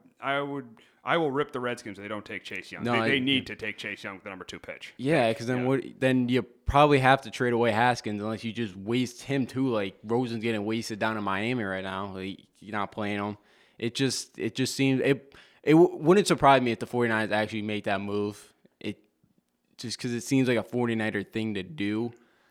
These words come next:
Speaker 2: I mean, a Redskin thing to do. They should take Chase Young, though. I, and I love Tua. I think Tua's gonna be a great player if he can stay healthy. I just think Haskins could be that guy, especially 'cause he already has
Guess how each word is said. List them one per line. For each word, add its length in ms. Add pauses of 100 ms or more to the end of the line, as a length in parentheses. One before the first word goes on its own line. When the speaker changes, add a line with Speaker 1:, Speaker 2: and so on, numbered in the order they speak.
(280)
Speaker 2:
I 100
mean, 200
a 180
Redskin 400
thing 160
to 80
do. 340 (520)
They 100
should 260
take 280
Chase 280
Young, 220
though. 240
I, 220 (260)
and 100
I 140
love 240
Tua. 140
I 80
think 140
Tua's 220
gonna 160
be 120
a 40
great 200
player 340
if 160
he 80
can 80
stay 140
healthy. 520 (240)
I 100
just 200
think 440 (220)
Haskins 420
could 80
be 80
that 180
guy, 160
especially 440
'cause 120
he 140
already 280
has 680